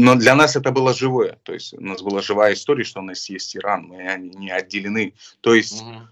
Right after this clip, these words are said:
Speaker 1: а, мы выходцы из той страны, которая не растворена в России. А азербайджанцы Советского Союза, у них не было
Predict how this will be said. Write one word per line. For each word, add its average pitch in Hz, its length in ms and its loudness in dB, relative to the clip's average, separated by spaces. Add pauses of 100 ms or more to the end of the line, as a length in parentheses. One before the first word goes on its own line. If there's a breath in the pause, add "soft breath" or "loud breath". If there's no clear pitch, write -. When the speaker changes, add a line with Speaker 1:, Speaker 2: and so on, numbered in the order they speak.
Speaker 1:
а, 71 260 -8 (160)
мы 147 140 4
выходцы 139 720 -2
из 123 200 -8
той 196 160 6
страны, 139 320 0
которая 131 300 0
не 127 100 0
растворена 120 580 -2
в 85 40 -10
России. - 440 -14 (580 soft breath)
А 110 200 6
азербайджанцы 127 800 -4 (320)
Советского 160 640 -4
Союза, 160 560 -6 (360)
у 123 100 -8
них 151 260 -2
не 190 180 0
было 151 320 0